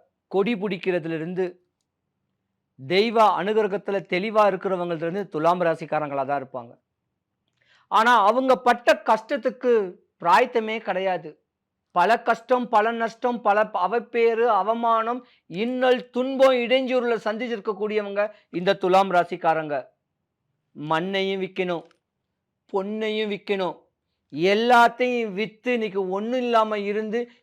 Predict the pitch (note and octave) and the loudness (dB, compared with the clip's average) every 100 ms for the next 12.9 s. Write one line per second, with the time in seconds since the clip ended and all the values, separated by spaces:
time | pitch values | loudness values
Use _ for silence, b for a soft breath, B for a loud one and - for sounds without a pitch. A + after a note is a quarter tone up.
0 | - F3 G#3+ A3+ A#3 A#3+ G3+ - A#3 A#3+ | -10 -6 -2 -2 -2 -4 -4 2 2 2
1 | - G#3+ C4 C4 B3+ - A3 G#3 G#3 G3+ | 0 0 0 -2 -4 -2 -2 -2 -4 -2
2 | G3 F#3 E3 C#3+ - _ _ _ _ _ | -2 -2 -6 -6 -10 _ _ _ _ _
3 | _ - E3 E3+ E3 - B3+ C#4+ C4 B3 | _ -8 -2 -2 -2 -2 -4 2 2 4
4 | B3 A#3+ G#3+ G#3+ G#3 G#3 G3 F#3 A3 G#3 | 2 0 2 2 2 -2 0 2 2 2
5 | - _ _ _ _ _ _ - F3+ A3 | -4 _ _ _ _ _ _ -4 2 4
6 | A#3 G#3+ G3+ G3+ G3+ F#3 F#3+ A3+ - F3+ | 4 4 2 2 -4 0 0 0 -4 -6
7 | F#3 A3 F#3+ G3 F3+ F3+ G#3+ B3+ _ _ | -4 -6 -6 -6 -2 0 0 -2 _ _
8 | - C#3 D#3 G3 A#3 G#3+ F#3 D#3 D3+ B2+ | -18 -6 -4 -2 -4 -4 -4 -4 -10 -12
9 | _ _ _ _ D#3+ F3 G#3 G#3 G3 G3 | _ _ _ _ -2 2 2 4 2 0
10 | G3 F#3+ F#3 F3+ F3 G#3 F4 C#4 B3 B3+ | -4 2 2 2 2 0 0 -2 0 -2
11 | A#3 G#3 F3+ E3+ C#3 _ _ _ E3+ F#3+ | 0 -2 -2 -8 -8 _ _ _ -6 -6
12 | G#3+ B3 A3 A#3 A3 G#3+ G3+ G3 F3+ | 0 0 2 -2 -4 -6 -6 -2 -2